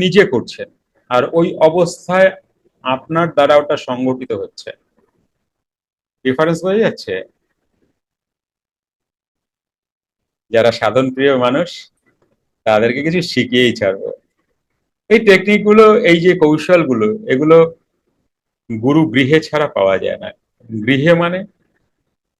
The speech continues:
আগেকার দিন যে প্রাচীন গুরুর গৃহে গিয়ে শেখা হতো।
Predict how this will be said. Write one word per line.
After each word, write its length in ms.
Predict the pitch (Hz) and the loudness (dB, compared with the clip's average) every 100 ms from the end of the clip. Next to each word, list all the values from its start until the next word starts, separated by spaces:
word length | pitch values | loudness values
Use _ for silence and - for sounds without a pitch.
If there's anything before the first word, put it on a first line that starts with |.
| _ | _
আগেকার 340 | 107 120 131 120 | 2 2 2 0
দিন 80 | 127 127 | 0 0
যে 60 | 127 | 2
প্রাচীন 340 | 117 113 - 120 113 113 - 110 | 2 0 -4 -6 -6 -10 -14 -6
গুরুর 260 | 117 117 107 | -4 -4 -4
গৃহে 360 | 110 113 123 135 104 - _ - 98 | -4 -2 2 2 0 -6 _ -20 -6
গিয়ে 240 | 117 123 101 98 - _ _ _ _ _ _ _ _ _ - | 0 2 2 -2 -12 _ _ _ _ _ _ _ _ _ -18
শেখা 320 | - - 135 | -8 -2 -2
হতো। 180 | 95 - | -2 -10